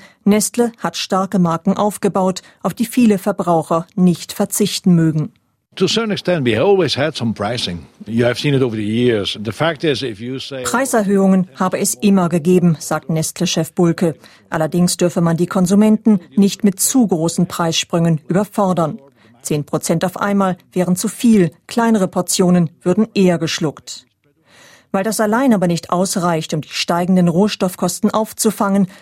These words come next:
Speaker 1: will Nestle jährlich auch eins Komma fünf Milliarden Franken einsparen. Unter anderem durch billigere Zutaten, wie Bulke unumwunden zugibt.
Speaker 2: For example, you have meat-based proteins,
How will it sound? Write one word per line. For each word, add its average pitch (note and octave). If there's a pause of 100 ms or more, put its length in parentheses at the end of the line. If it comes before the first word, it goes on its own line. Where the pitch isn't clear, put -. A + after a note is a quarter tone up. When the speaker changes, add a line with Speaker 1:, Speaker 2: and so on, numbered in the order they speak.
(120)
Speaker 1:
will A#3+
Nestle A3+
jährlich F#3
auch -
eins G#3
Komma G3
fünf F#3
Milliarden E3+
Franken D#3+
einsparen. E3+ (380)
Unter E3
anderem F#3 (120)
durch -
billigere F3+
Zutaten, F#3+ (100)
wie A3+
Bulke G3
unumwunden F3
zugibt. - (400)
Speaker 2:
For G3
example, D3+
you B2
have C#3
meat-based C#3
proteins, G2+